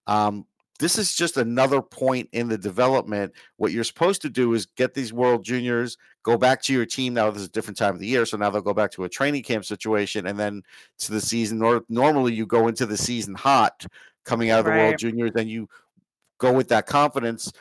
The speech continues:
Speaker 1: but still that confidence could help you in camp and everything else, and that's what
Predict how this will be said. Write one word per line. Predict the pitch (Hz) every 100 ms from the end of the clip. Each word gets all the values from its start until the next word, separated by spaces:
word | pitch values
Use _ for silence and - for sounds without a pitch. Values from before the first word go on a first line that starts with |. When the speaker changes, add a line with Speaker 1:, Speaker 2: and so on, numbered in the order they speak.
| _
Speaker 1:
but | - 170
still | - 214
that | 170
confidence | 180 170 165 160
could | - 135
help | 139 135
you | 131
in | 123
camp | - 117 117 113 _ _ _ -
and | 123
everything | 127 117 135
else, | 185 -
and | 87 127
that's | 151 202 - -
what | 120 117 -